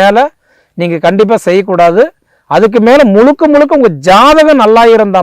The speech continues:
மட்டும்தான் நீங்க செஞ்சுக்கிடணும். அப்படி இல்லைன்னா, நீங்க கண்டிப்பா பழமொழி சொல்லுவாங்க, "கண்டதும் தண்டம் பண்ணி, கைப்பொருள் விரயம் பண்ணி, பண்டவோர் நாட்டை விட்டு வனவாசம் போகாத கொடுமை சிரமத்தை கொடுப்பாரு." அது யாரா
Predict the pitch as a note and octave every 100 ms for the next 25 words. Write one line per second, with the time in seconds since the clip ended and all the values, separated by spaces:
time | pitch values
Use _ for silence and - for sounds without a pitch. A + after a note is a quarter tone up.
0 | E3 D#3+ D#3 G#3+ G3+ E4+ - _ _ E3+
1 | E3+ E3 D#3 E3+ F3 C#3+ C3+ - _ -
2 | D3+ F3 E3+ F#3+ G#3+ G#3+ D#4+ _ _ _
3 | _ _ F#3+ G#3+ G3 F#3 A3 B3 C#4 C4+
4 | F#3 B2+ G2+ - F#3 B3 A3+ G#3+ F#3 E3+
5 | D3+ - _ _ _ _ _ F3+ G#3+ A#3+
6 | A#3 B3+ G3 G#3 G#3+ G#3 G3+ B3+ - G3+
7 | G3+ A3 A#3 G3 G3 G#3 F#3+ F3+ E3+ -
8 | _ _ F3+ G#3 A#3 A#3 C4 G#3 G3+ G#3+
9 | G3 F3 C4 F3+ G#3 B3+ B3+ A#3+ A3 G#3
10 | G3+ F#3+ F3+ E3+ A3+ - G#3+ A3 G3 F#3
11 | F#3 E3+ F3+ A#3 - _ _ _ _ D3+
12 | D#3+ F3 G#3+ B3+